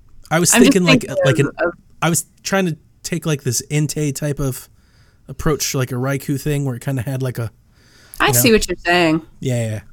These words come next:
Speaker 2: So aside from, like, mythicals, there are very few,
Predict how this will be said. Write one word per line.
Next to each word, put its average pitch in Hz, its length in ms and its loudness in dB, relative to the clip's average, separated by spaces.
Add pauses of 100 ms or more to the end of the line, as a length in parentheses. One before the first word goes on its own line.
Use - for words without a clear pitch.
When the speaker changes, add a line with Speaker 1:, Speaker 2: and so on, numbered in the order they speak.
(540)
Speaker 2:
So 208 200 4
aside 277 240 4
from, 196 160 2
like, 160 160 4
mythicals, 156 520 -2
there 180 220 2
are 165 60 -2
very 151 280 0
few, 131 520 -4